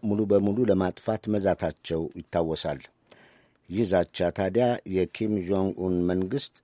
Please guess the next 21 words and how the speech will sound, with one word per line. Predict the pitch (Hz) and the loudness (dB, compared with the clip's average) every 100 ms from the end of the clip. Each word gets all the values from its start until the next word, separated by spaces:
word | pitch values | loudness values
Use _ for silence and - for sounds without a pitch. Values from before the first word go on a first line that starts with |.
| _ | _
መጥፋትን | 87 90 - 85 - 85 | -4 -4 -2 -4 -4 -4
ለመቋቋም | 87 87 - 87 92 92 | -2 -4 -2 -2 0 -2
ሲል | - 127 123 - - - _ 101 | -2 -4 -6 -14 -20 -20 _ 0
የኑክሌር | 104 107 123 123 | 2 2 0 -2
መከላከያ | 104 95 _ - 98 92 - 87 85 | 0 -4 _ -6 -2 -2 -2 0 2
ያስፈልገኛል | 85 82 - 95 82 85 82 82 80 | 0 -2 -4 -4 -2 -2 0 -2 -2
የሚለውን | 90 95 85 82 | 0 0 0 0
እምነቱን | 80 82 80 - 110 | 0 -2 -2 -4 -4
አሳማኝ | 92 - 92 90 82 | -4 -4 -2 -2 -2
እንዲሆን | 80 73 82 87 | -4 -4 -4 -2
ያደርጋል። | 90 104 107 113 113 110 - - - - - | 0 0 2 2 2 -4 -12 -20 -20 -20 -6
በሰሜን | 101 104 107 98 | -4 0 -2 -2
ኮሪያ | 107 95 95 | 0 2 2
ላይ | 98 98 | 2 2
ማዕቀብ | 90 87 - 92 | 0 -2 -2 -2
የማጠናከርም | 85 90 87 - 82 82 85 82 87 | 0 0 -4 -6 -6 -4 -6 -4 -2
ሆነ | 98 104 | -2 -2
ሊወሰድ | 90 95 92 - 101 | -2 -2 -2 -2 -2
የሚችል | 92 85 - 85 | -2 -2 -4 -4
ወታደራዊ | 82 - 92 82 80 82 | -4 -2 -4 -2 -2 -2
እርምጃ | 82 92 85 | -2 -4 -2